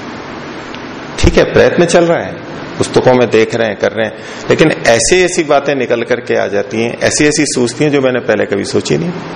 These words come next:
मैंने उसके लिए विशेष प्रयत्न भी नहीं किया, लेकिन ये यूं देखने करने का प्रयत्न चल रहा है। भाई ठीक है, इतना अध्ययन कर लिया, ये कर लिया, लेकिन ऐसे आ जाती है। पचासों बार ऐसा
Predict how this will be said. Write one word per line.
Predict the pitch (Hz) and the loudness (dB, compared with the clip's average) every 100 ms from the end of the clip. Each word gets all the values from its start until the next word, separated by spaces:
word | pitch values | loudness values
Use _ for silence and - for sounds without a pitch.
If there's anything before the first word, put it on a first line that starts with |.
| - - - - - - - - - - - | -12 -12 -12 -12 -12 -14 -14 -14 -14 -14 -4
मैंने | 110 120 127 | 2 4 6
उसके | 117 - 123 | 2 2 0
लिए | 113 110 | 2 0
विशेष | 104 - 104 | 0 -2 0
प्रयत्न | - 107 - 120 | 2 0 2 -2
भी | 123 | 0
नहीं | 135 | -2
किया, | 131 143 | 0 0
लेकिन | 131 131 185 - - - | 0 0 -2 -2 -10 -6
ये | 95 123 170 | 0 4 6
यूं | 180 | 4
देखने | 151 139 139 165 | 4 2 2 0
करने | 160 160 165 | 0 -2 0
का | 160 | -2
प्रयत्न | - 156 - 156 | -2 -4 -4 -2
चल | 165 | -2
रहा | 151 110 | 0 -4
है। | - | -4
भाई | - 113 | -2 -2
ठीक | - 135 135 | 2 2 4
है, | 117 | 2
इतना | 123 117 | 2 0
अध्ययन | 107 - 117 | 0 -2 -4
कर | 110 107 | -2 -2
लिया, | 101 107 101 98 - - | 0 0 0 -2 -10 -4
ये | 107 110 | 0 2
कर | 107 95 | 2 2
लिया, | 104 | 2
लेकिन | 104 107 170 190 - - - - - - - - 131 | 2 2 2 0 0 -10 -10 -10 -12 -12 -14 -2 0
ऐसे | 123 131 | 0 -2
आ | - | -2
जाती | 110 - - | -6 -10 -10
है। | - - - - - - - - - - - - - - - - - - - | -12 -12 -12 -12 -12 -12 -12 -12 -12 -12 -12 -12 -12 -12 -14 -14 -14 -2 0
पचासों | 123 143 - 127 | 4 4 4 2
बार | 101 98 | 2 0
ऐसा | 90 - | -2 -6